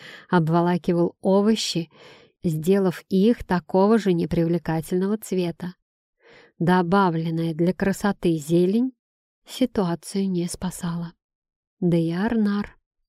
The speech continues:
Все же аристократ, лучший друг короля Селестра и его правая рука в военных делах. Куда ему рагу есть?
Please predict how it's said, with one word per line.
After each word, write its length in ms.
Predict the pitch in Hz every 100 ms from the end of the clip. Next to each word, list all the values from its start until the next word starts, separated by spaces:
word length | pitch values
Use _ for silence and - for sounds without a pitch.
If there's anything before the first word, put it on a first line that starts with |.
| _
Все 340 | - - 196
же 120 | 180 180
аристократ, 800 | 175 180 - 190 185 - 180 170 - - _ _ _
лучший 580 | 226 226 208 185 - 202
друг 280 | 180 202 185
короля 480 | - 190 185 185 185
Селестра 880 | - 214 202 185 175 - 185 185 180 _ - - - -
и 80 | 202
его 320 | 208 190 202
правая 520 | - 202 190 185 185
рука 380 | 202 - 196 180
в 80 | 165
военных 580 | 185 185 190 180 175
делах. 580 | 151 190 196 175 170 - _ _ _ _ _
Куда 380 | 240 240 233 226
ему 300 | 170 175 170
рагу 460 | 175 190 185 196
есть? 560 | 165 190 165 - -